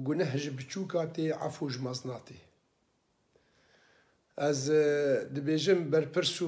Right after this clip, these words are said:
مودیر و سەلانێت خەستا ئازادی ژی خوازی و زحمت ده کشاند با.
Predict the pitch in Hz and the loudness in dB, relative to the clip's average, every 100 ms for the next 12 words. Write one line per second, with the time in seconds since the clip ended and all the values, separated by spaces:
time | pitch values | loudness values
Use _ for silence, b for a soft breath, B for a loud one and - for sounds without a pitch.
0 | 160 156 135 170 160 156 156 147 160 160 | 0 -2 -2 -2 -2 -2 2 4 4 2
1 | - 156 151 - 165 127 143 147 143 190 | -2 -4 -2 0 0 2 0 0 -2 -4
2 | 143 135 143 - - _ _ _ _ _ | -4 -6 -6 -10 -20 _ _ _ _ _
3 | _ _ _ _ - 139 139 170 165 165 | _ _ _ _ -6 -4 -2 -4 -6 -8
4 | - _ _ _ _ b b b b b | -14 _ _ _ _ b b b b b
5 | b b b - 135 135 - 165 160 143 | b b b -2 0 0 2 2 2 -2
6 | - - 151 139 143 143 139 | 0 2 2 0 -2 -2 -6